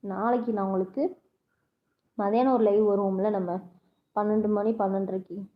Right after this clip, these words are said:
அந்த லைவ்ல நான் உங்களுக்கு காலையில காமிக்கிறேன், ஓகேவா? என்னென்ன கிஃப்ட் கொடுத்தாங்கன்னா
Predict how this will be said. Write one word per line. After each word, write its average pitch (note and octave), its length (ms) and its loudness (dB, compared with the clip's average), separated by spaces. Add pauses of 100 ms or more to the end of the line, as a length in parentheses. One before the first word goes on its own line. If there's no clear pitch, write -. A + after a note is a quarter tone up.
(1000)
அந்த A3 320 2
லைவ்ல G#3+ 300 4
நான் A3+ 140 2
உங்களுக்கு F#3 300 -2
காலையில F#3+ 320 2
காமிக்கிறேன், G3 600 -6
ஓகேவா? F#3+ 360 -2 (2250)
என்னென்ன A3 380 0
கிஃப்ட் G3 340 -2
கொடுத்தாங்கன்னா F#3 600 -2